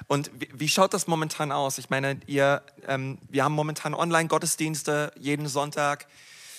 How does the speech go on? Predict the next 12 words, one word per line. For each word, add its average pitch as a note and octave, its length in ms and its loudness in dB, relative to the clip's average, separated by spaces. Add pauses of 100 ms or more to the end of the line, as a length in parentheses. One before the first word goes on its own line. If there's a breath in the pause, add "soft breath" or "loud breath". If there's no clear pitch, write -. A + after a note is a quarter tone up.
(440 loud breath)
Ähm, C3 440 -2
wir C#3 140 -4
übertragen C#3+ 460 0
die C#3 80 -8
Gottesdienste. C#3 920 -2 (840 loud breath)
Wie, C3 300 -4
wie D3 120 -2
gestaltet D#3 520 4
sich B2+ 140 -6
da A#2+ 160 6
dein A#2+ 180 0
Sonntag? A#2+ 600 0